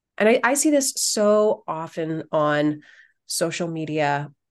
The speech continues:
Like, like we've been talking about, the science is,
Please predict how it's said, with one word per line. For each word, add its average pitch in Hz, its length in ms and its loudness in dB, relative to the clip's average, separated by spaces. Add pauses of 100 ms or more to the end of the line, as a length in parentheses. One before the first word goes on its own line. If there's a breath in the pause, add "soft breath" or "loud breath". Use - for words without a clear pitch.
(880)
Like, 196 500 0
like 202 200 0
we've 214 140 -2
been 160 120 -4
talking 202 460 -6
about, 139 280 -4
the 165 100 -8
science 180 720 0
is, 170 540 -2